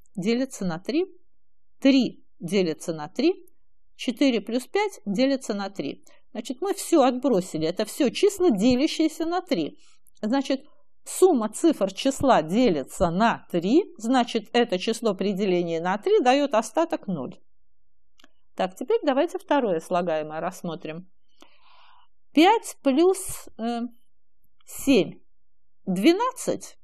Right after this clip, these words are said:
делится на три. Шесть делится на три. Восемь при делении на три дает остаток два. Значит, сумма цифр этого числа при делении на три даст остаток два.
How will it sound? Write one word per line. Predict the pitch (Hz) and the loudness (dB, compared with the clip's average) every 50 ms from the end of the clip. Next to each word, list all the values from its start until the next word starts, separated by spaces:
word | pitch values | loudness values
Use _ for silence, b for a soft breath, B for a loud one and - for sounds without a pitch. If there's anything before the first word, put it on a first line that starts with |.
| - - - | -18 -10 -6
делится | 190 175 220 330 370 403 440 415 - - - 311 - - - - | -2 2 4 4 4 4 2 0 -2 -2 -2 -2 -2 -2 -4 -6
на | 190 208 233 | -4 -4 -4
три. | 247 - - 175 156 156 - - - - - - - - - - | -4 -4 -4 -2 -2 -4 -4 -8 -14 -20 -20 -20 -20 -20 -20 -20
Шесть | - - - - - 370 339 285 - - - - - - - - - - - - - | -18 -14 -2 2 4 4 4 4 2 -2 -10 -18 -20 -20 -20 -20 -20 -20 -14 -10 -4
делится | 175 190 262 254 247 247 277 277 - - 392 381 392 392 - | 0 2 4 4 4 2 0 -2 -4 -4 -4 -4 -4 -6 -8
на | 185 185 196 208 220 | -6 -6 -6 -6 -8
три. | - - 214 165 165 170 180 - - - - - - - - - - | -6 -4 -2 -2 -2 -2 -4 -8 -18 -20 -20 -20 -20 -20 -20 -18 -14
Восемь | - 170 156 - 196 233 285 330 - - - 196 170 151 - - - | -14 -14 -12 -8 -4 -2 -2 -2 -4 -4 -4 -4 -4 -6 -8 -8 -6
при | 208 196 214 196 | -4 -2 -2 -2
делении | 180 170 214 220 190 202 185 165 156 156 156 156 | -2 -2 -2 -2 0 0 0 0 -2 -2 -6 -10
на | 156 156 160 165 160 156 | -10 -8 -8 -8 -8 -10
три | - - - 202 262 320 349 403 - - | -8 -6 -4 0 0 0 0 0 -4 -6
дает | 196 190 185 180 202 214 233 - | -4 -2 0 0 -2 -4 -4 -6
остаток | 202 202 - - - - 202 220 214 - - 180 - - - - - - | -6 -8 -8 -10 -8 -6 -6 -6 -6 -6 -10 -10 -12 -16 -20 -20 -16 -14
два. | 185 175 170 147 160 139 123 - - - - b b b b b - - - - | -12 -12 -6 -4 -2 -2 -2 -4 -10 -20 -20 b b b b b -20 -20 -20 -8
Значит, | - - 262 269 - 277 254 - | -2 0 0 0 0 -2 -4 0
сумма | - - 370 330 269 262 269 | 2 4 4 6 4 2 0
цифр | - - - 330 285 - - 196 | -2 0 2 2 2 2 2 2
этого | 202 196 190 - 156 151 147 | 2 2 0 -2 -4 -8 -8
числа | - - 160 - - - 165 202 240 247 240 | -8 -10 -10 -10 -6 0 4 4 6 4 4
при | 247 - 180 180 208 | 0 -2 -4 -2 -2
делении | 185 180 220 208 190 185 170 160 147 147 143 | 0 0 -2 0 2 2 0 0 -2 -6 -10
на | 143 151 147 | -10 -10 -10
три | 156 - - 254 285 311 | -8 -6 -2 0 0 0
даст | 233 208 214 220 220 - - | 2 0 0 0 -2 -4 -4
остаток | 226 226 - - - 220 220 - 226 233 262 | -4 -4 -4 -2 -2 -2 -2 -2 -4 -6 -6
два. | 214 170 143 - - - | -4 -4 -4 -4 -6 -8